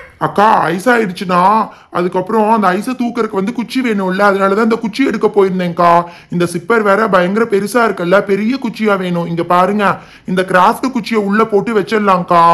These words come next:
ஓகே, இந்த குச்சி வந்து இப்ப சென்டர்ல நிக்கிறதுக்கு நம்ம ரெண்டு சைடும் இப்ப டேப் போட்ட போறோம். சென்டர்ல வந்து இந்த குச்சியை போட்டு இந்த மாதிரி நிறுத்திட்டோம்னா இந்த குச்சி வந்து கரெக்டா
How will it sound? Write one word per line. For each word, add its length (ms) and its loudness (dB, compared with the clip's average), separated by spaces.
ஓகே, 260 4
இந்த 200 2
குச்சி 320 0
வந்து 160 6
இப்ப 200 0
சென்டர்ல 480 4
நிக்கிறதுக்கு 380 2
நம்ம 220 4
ரெண்டு 240 0
சைடும் 300 2
இப்ப 180 0
டேப் 220 4
போட்ட 280 2
போறோம். 360 4
சென்டர்ல 520 4
வந்து 180 4
இந்த 180 6
குச்சியை 380 -2
போட்டு 300 4
இந்த 160 4
மாதிரி 280 4
நிறுத்திட்டோம்னா 680 2
இந்த 100 2
குச்சி 280 -2
வந்து 200 2
கரெக்டா 320 2